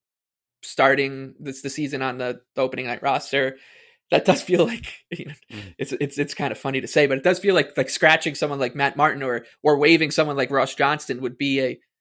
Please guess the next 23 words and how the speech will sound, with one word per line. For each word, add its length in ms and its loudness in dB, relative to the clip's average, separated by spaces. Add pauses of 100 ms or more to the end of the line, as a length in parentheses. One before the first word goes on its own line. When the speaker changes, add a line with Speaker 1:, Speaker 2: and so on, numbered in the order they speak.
(260)
Speaker 1:
uh, 260 -4 (1080)
not 160 0
a 40 -4
s-, 220 -10
you 100 -6
know, 60 -10
seismic 540 2
is, 160 -10
is 100 -16
hyperbolic, 640 -2
but, 100 -8
you 80 -8
know, 100 -10
this 180 -8
is 180 -4
the, 140 -8 (420)
the 60 -10
first 320 -2 (240)
podcast 400 -6
of 40 -16
the 40 -16
season, 320 -12
and 260 -18